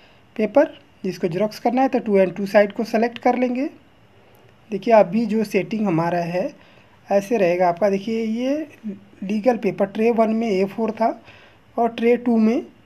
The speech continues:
ए थ्री paper। तो ए थ्री तो हमें करना नहीं है, हमें legal paper करना है, एफ़एस paper।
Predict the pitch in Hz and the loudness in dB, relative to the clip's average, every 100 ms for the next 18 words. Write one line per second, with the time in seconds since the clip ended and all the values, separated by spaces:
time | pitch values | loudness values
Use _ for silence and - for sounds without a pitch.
0 | _ 226 226 226 208 170 147 - - _ | _ 2 2 2 -4 -2 -8 -10 -18 _
1 | _ _ _ _ _ _ - 220 254 - | _ _ _ _ _ _ -8 -2 -2 -2
2 | 254 254 240 220 233 226 214 - - - | -4 0 2 2 2 0 -2 -8 -20 -20
3 | _ _ _ _ _ _ _ _ _ _ | _ _ _ _ _ _ _ _ _ _
4 | - 208 233 269 262 262 254 349 - - | -2 2 4 4 4 2 2 -2 -8 -20
5 | _ _ _ _ _ _ - _ - 185 | _ _ _ _ _ _ -20 _ -10 -2
6 | 196 202 202 190 - 170 175 247 254 254 | 2 4 4 0 -8 -6 -2 0 0 0
7 | 262 254 240 247 240 254 285 - - - | -2 0 -2 0 0 0 -2 -8 -20 0
8 | 190 185 240 - 254 262 | 0 2 0 4 4 6